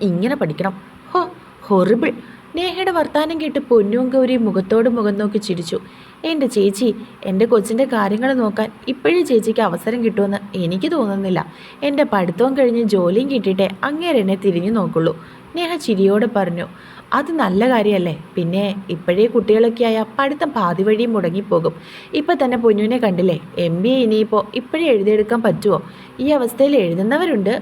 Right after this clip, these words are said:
പക്ഷെ റിച്ചി ആയതുകൊണ്ട് അവൻ ഇവളുടെ കാര്യത്തിൽ ഒരു റിസ്ക്കും എടുക്കില്ല." "ആ, അത് ശരിയാ," നേഹ താടിക്ക് കൈ കൊടുത്തുകൊണ്ട് പറഞ്ഞു. അവർ പിന്നെയും ഓരോന്ന് പറഞ്ഞുകൊണ്ടിരുന്നു. ഉച്ചയ്ക്ക് ഫുഡൊക്കെ കഴിഞ്ഞതിന് ശേഷം ഗൗരി ശിവയൊക്കെ ഇറങ്ങാൻ നിന്നു.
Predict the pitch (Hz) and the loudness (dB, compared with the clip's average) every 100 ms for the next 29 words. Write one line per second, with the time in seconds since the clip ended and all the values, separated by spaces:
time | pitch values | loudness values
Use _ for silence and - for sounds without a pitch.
0 | - 247 226 302 233 156 - 349 294 226 | -6 -8 -4 0 0 -2 -2 0 2 4
1 | 220 208 208 - - 359 339 196 190 233 | 4 2 -2 -4 -4 -2 0 2 2 2
2 | 254 208 208 190 180 311 285 - - 190 | 2 0 0 0 2 0 0 -2 0 0
3 | 160 175 175 - - - - - 269 254 | 0 -2 -2 -4 -12 -20 -20 -4 0 2
4 | 175 156 202 - 302 262 247 - - - | 0 0 -2 0 0 0 0 -2 -20 -12
5 | 320 349 359 294 226 214 233 269 240 208 | -6 -4 -2 0 0 0 0 2 4 4
6 | 220 226 226 220 226 185 165 165 - - | 4 4 2 2 0 0 -2 -6 -10 -20
7 | - 339 381 392 330 302 349 320 269 269 | -6 0 0 2 0 0 0 0 2 2
8 | 277 277 233 208 220 220 226 175 175 - | 2 0 2 2 0 2 2 2 -4 -8
9 | - - - - - 320 403 392 403 285 | -16 -20 -20 -14 -4 -2 2 2 2 2
10 | 277 330 320 269 247 254 262 262 247 240 | 2 0 2 2 4 2 0 -2 -2 0
11 | 214 196 196 220 254 226 226 226 190 165 | 4 4 4 2 2 4 4 2 2 0
12 | 180 208 180 165 | -2 0 -2 -4